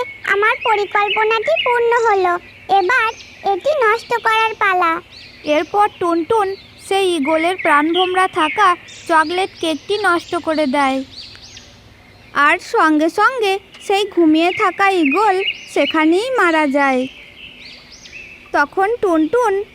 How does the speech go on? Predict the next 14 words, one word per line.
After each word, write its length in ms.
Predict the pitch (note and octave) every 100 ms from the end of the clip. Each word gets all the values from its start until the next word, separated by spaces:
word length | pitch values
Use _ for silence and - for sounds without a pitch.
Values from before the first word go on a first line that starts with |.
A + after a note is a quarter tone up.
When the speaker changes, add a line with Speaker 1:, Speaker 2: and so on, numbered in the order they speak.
| - -
Speaker 2:
সেই 220 | F#4+ G4+
নীলছানার 720 | G#4+ E4+ E4+ F#4 G#4+ G4 G4+ G#4+
মাকে 560 | F#4+ E4 D#4+ A4+ F#4+ - -
উদ্ধার 480 | D4+ D4 C#4 G4 F#4
করে 400 | - A#4+ G#4+ G4+ - - -
সেই 200 | G4+ F#4+
নীলছানার 640 | F4+ E4+ F#4 A4 F4+ F4+ F#4+
কাছে 340 | F4 F4 A#4
নিয়ে 340 | A#4+ F#4+ E4 D4
যায়। 400 | C#4+ C4+ B3+ C4+ - - - - - - - - - - - - - - -
"তোমাকে 400 | E4+ E4+ F4+ A#4+
অনেক 380 | A#4 F4+ F#4+ B4+ A#4+
ধন্যবাদ 560 | A4+ G#4 G4 F#4 E4+ D#4 - - -
টুনটুন, 460 | F4+ E4+ D#4+ G4+